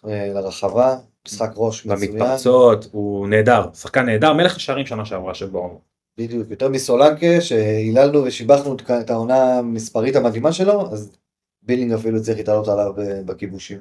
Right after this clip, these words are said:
Speaker 2: כן, שחקן, אה, אבל שוב, רק, אה, מוניטור, אני לא יודע, אני כאילו קצת קשה לי לראות, אה, את בורנמוט מצליחה, זה כאילו כמו שאייל שני אמר, זה או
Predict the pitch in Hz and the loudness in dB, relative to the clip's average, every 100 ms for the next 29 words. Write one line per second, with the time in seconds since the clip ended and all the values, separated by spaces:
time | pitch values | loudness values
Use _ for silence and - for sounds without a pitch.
0 | _ - 82 80 - - 127 95 82 104 | _ -14 -14 -6 -6 0 0 0 -4 -4
1 | 104 104 104 104 104 110 107 107 104 123 | -2 -2 0 2 2 4 6 6 4 2
2 | 107 98 131 135 147 123 110 123 147 143 | 0 2 0 2 0 2 2 2 0 0
3 | 147 139 110 104 101 _ _ - _ 123 | 4 4 4 0 -6 _ _ -20 _ 0
4 | 117 92 98 98 127 135 135 143 135 - | 0 -2 -4 -4 0 0 0 0 0 0
5 | 135 127 110 107 107 110 107 98 95 87 | 0 2 4 4 4 2 -2 -2 -4 -8
6 | - _ _ _ _ _ _ 104 101 113 | -14 _ _ _ _ _ _ -10 0 2
7 | 113 110 107 - - - _ _ _ _ | 2 2 0 -6 -20 -20 _ _ _ _
8 | - 85 104 - 107 101 101 143 147 147 | -18 -12 -8 0 2 2 2 2 2 -2
9 | 156 156 - 156 135 123 120 135 135 127 | -2 -2 0 0 2 0 0 -2 -2 -4
10 | 139 156 156 156 156 147 131 101 110 113 | -2 -2 0 0 0 0 -2 -2 0 2
11 | 120 120 113 107 101 98 95 | 2 2 2 0 -2 -4 -8